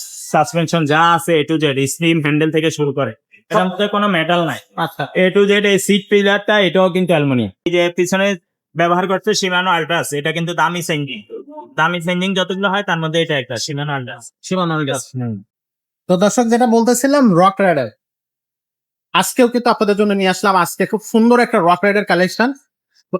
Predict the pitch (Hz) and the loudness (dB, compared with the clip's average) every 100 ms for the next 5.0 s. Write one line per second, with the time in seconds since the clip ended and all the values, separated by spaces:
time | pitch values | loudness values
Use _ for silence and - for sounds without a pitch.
0 | - 202 220 233 233 233 240 233 196 202 | 2 2 4 2 4 2 2 2 0 0
1 | 226 208 208 190 202 202 214 233 202 175 | 0 0 0 2 4 4 2 0 0 -2
2 | 208 196 180 185 175 165 196 190 202 220 | 0 0 2 0 0 0 0 2 0 -2
3 | 202 - 175 196 180 196 185 185 180 196 | -6 -2 -2 0 0 0 0 -2 0 0
4 | 185 190 175 175 180 185 151 170 170 233 | 0 2 2 2 0 0 2 0 0 -2